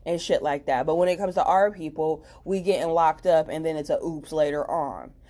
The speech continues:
Like, what if Bill Cosby fucking died in jail and there's this technicality that probably proves his innocence? So you've pretty much killed this man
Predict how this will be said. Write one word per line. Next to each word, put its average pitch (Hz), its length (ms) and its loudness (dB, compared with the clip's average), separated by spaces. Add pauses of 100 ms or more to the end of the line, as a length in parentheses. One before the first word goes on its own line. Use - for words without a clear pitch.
(100)
Like, 180 200 6
what 214 140 4
if 202 100 -4
Bill 196 200 2
Cosby 185 500 -2
fucking 175 340 -4
died 156 720 0 (1300)
in 180 240 0
jail 156 760 2 (1000)
and 190 120 0
there's 190 220 2
this 175 160 -4
technicality 180 840 2
that 147 340 0 (260)
probably 214 460 6
proves 214 520 -6
his - 180 -6
innocence? - 960 -8 (1080)
So 214 140 6
you've 208 280 4 (440)
pretty 294 200 2
much 226 220 0
killed 269 320 4
this 208 180 -2
man 190 760 -4